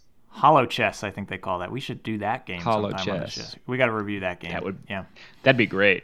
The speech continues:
Speaker 2: I'm sure that they, that has to. Remember, there used to be old hologram arcade games back in the day. Um,
Speaker 1: Yes.
Speaker 2: that were not good, but, uh, they were, like, eye-catching. But, uh, somebody must have made, like, a console like that, but it's probably, like, a majillion dollars or whatever.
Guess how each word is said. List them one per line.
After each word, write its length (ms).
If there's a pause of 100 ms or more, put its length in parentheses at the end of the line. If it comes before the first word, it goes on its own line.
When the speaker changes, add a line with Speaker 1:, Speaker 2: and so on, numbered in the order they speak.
(120)
Speaker 2:
I'm 100
sure 1080
that 180
they, 240 (840)
that 120
has 260
to. 120
Remember, 320
there 100
used 160
to 60
be 80
old 200
hologram 800
arcade 440
games 320
back 180
in 80
the 80
day. 420 (460)
Um, 680 (160)
Speaker 1:
Yes. 340
Speaker 2:
that 160
were 100
not 340
good, 380 (320)
but, 360
uh, 260
they 200
were, 180
like, 320
eye-catching. 580 (340)
But, 280
uh, 240 (460)
somebody 340
must 420
have 100
made, 320
like, 220
a 80
console 600
like 280
that, 380
but 100
it's 160
probably, 220
like, 160
a 80
majillion 680
dollars 460
or 80
whatever. 320